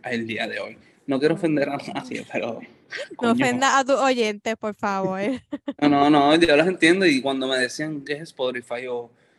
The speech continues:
Speaker 1: eh, "Hay que pagar", y qué sé yo, pues yo lo que
Speaker 2: Ujú.
Speaker 1: hacía es que le enviaba el link de YouTube, le enviaba también, eh, es que a veces pongo hasta todos los links,
Speaker 2: Ujú.
Speaker 1: pero es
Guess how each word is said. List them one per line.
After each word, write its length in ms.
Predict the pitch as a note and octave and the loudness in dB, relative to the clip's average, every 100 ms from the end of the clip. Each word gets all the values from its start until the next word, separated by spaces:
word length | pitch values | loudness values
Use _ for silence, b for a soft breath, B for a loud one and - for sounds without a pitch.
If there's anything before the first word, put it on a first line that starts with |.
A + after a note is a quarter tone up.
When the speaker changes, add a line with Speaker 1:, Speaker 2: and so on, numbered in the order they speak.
| b b _ - | b b _ -10
Speaker 1:
eh, 340 | C3+ C3+ C3 - | -8 -6 -6 -8
"Hay 120 | C3 | -10
que 100 | D3+ | -8
pagar", 540 | D#3+ C#3+ C3+ A#2+ A#2+ C3 | -6 -4 -6 -8 -12 -18
y 60 | |
qué 100 | - | -14
sé 140 | - D#3 | -8 -2
yo, 120 | E3+ | 0
pues 200 | E3+ C3+ | 0 -2
yo 180 | C3 B2+ | -4 -2
lo 120 | B2+ | -2
que 200 | C3+ D3 | 0 2
Speaker 2:
Ujú. 80 | C#3+ | 0
Speaker 1:
hacía 280 | C3+ D#3 F3 | -2 -6 -6
es 60 | G3 | -4
que 280 | F3 C#3+ - | -4 -4 -6
le 140 | A#2+ B2 | -8 -8
enviaba 460 | B2 A#2+ A#2 B2 | -6 -6 -6 -6
el 100 | B2+ | -8
link 220 | B2+ B2 | -10 -14
de 100 | B2 | -12
YouTube, 460 | A#2 A2+ D#3 E3 D#3 | -12 -4 2 2 4
le 80 | C3+ | 2
enviaba 460 | C3 B2 A2+ B2+ | 0 -4 -2 -2
también, 500 | B2 B2 B2 B2 B2 _ _ _ b b _ | -4 -10 -14 -16 -18 _ _ _ b b _
eh, 600 | B2 B2+ B2+ A#2+ A2+ G#2+ _ _ _ - | -8 -6 -6 -6 -10 -14 _ _ _ -20
es 100 | - | -14
que 300 | - D3 C#3 B B B _ | -8 -8 -10 B B B _
a 80 | B2 | -8
veces 260 | B2 E3 D#3+ | -6 -8 -2
pongo 260 | D#3 D#3+ | 0 2
hasta 380 | C#3+ - B2+ B2 | 0 0 -4 -2
todos 260 | B2+ C#3 D#3 | -2 2 2
los 160 | D3+ | 2
links, 380 | D#3+ C3+ B2+ - B B B | 2 2 -2 -12 B B B
Speaker 2:
Ujú. 220 | A#3+ A#3+ | -10 -8
Speaker 1:
pero 120 | B3+ | -8
es 80 | A2+ | -8